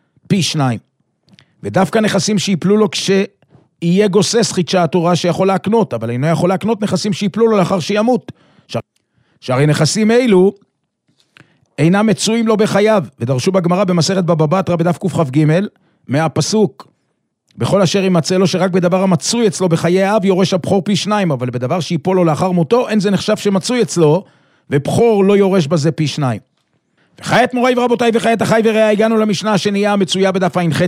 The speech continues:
עמוד ב'. במשנה לעיל בדף מ"א עמוד א', התבאר שהאב רשאי לשלוח שליח לקדש את בתו הקטנה עד שהיא בת שתים עשרה שנה ויום אחד, או הנערה מגיל שתים עשרה שנים ויום אחד עד שתים עשרה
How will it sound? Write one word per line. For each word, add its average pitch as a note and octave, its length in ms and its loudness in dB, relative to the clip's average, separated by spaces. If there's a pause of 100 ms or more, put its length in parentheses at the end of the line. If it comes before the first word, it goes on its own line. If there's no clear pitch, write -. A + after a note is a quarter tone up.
עמוד D#3+ 280 -2
ב'. C#3 40 0 (1080)
במשנה E3 380 0
לעיל B3 200 2
בדף G#3 220 0
מ"א G#3 340 2 (100)
עמוד G3 220 2
א', G#3+ 120 2 (120)
התבאר F3+ 460 0
שהאב F#3 320 0
רשאי G3 300 2
לשלוח F3+ 340 0
שליח F#3+ 340 0
לקדש F#3 400 -2
את F3 80 -2
בתו F3+ 260 2
הקטנה F3+ 500 0
עד G3 180 -2
שהיא F#3+ 120 -2
בת E3+ 160 0
שתים G3+ 260 -2
עשרה F#3 180 -2
שנה F3+ 340 0
ויום F3+ 240 2
אחד, D#3+ 280 0 (880)
או F3 160 2
הנערה G3 420 2
מגיל G3 240 0
שתים G3+ 220 -2
עשרה F#3 200 -2
שנים F#3+ 300 0
ויום F#3+ 200 2
אחד F3+ 320 0
עד F#3 160 -2
שתים G#3 360 -2
עשרה E3+ 380 0